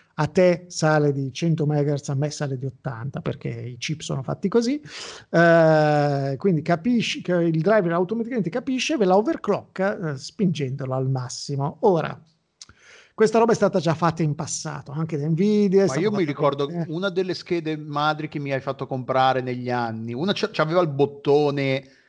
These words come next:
Speaker 2: eh,
Speaker 1: <laughs>
Speaker 2: smart overclock o qualcosa del genere, che io non l'ho mai usato, però ce l'aveva.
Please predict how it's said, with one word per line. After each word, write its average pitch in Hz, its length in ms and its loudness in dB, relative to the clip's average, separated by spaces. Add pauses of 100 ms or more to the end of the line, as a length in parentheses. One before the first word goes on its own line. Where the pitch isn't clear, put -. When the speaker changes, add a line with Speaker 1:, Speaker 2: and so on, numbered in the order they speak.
(380)
Speaker 2:
eh, 135 200 -2
Speaker 1:
<laughs> - 0 -
Speaker 2:
smart 143 760 0
overclock 139 800 0
o 135 80 -4
qualcosa 131 380 -6
del 131 100 -4
genere, 120 200 -8
che 143 60 -2
io 185 60 -2
non 180 80 -2
l'ho 139 60 -2
mai 139 160 -2
usato, 113 560 -6
però 170 180 -4
ce 147 140 -8
l'aveva. 113 520 -4